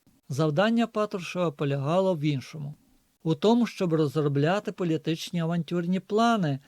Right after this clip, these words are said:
які мав реалізовувати переважно Бортніков зі своїм Ф С Б.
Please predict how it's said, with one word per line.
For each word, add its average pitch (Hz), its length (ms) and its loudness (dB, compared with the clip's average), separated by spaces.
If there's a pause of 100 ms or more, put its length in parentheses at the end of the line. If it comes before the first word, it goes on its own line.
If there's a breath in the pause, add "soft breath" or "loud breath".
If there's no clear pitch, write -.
(200 soft breath)
які 147 320 -2
мав 190 340 2
реалізовувати 175 1000 0
переважно 151 640 -2
Бортніков 156 840 -2 (400 soft breath)
зі 143 180 -2
своїм 143 440 -2
Ф - 200 -8
С 175 280 -2
Б. 143 320 -2